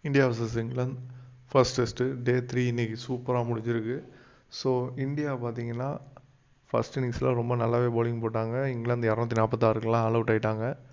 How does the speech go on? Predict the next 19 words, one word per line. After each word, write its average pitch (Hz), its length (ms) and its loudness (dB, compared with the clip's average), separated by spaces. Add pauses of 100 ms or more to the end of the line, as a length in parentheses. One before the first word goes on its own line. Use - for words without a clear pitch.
(400)
அதுக்கப்புறம் 131 520 -2
இந்தியா 123 220 0
பேட் 123 260 4
பண்ணி 123 200 2
ரொம்ப 120 320 0
நல்லா 117 300 4
விளையாண்டாங்க. 113 680 0 (440)
நானூத்தி 123 460 -2
இருபத்தொன்னுக்கு 117 880 -2
நேத்து 110 460 -2
இன்னிங்ஸை 117 400 -2
முடிச்சிருந்தாங்க. 113 600 -4
So, 123 220 -2
இன்னைக்கு 113 320 -2
காலையில 120 420 2
வந்தோடனே 120 300 -2
எல்லாரும் 113 300 2
விக்கெட் 110 240 -4
விட்டுட்டாங்க. 110 500 -2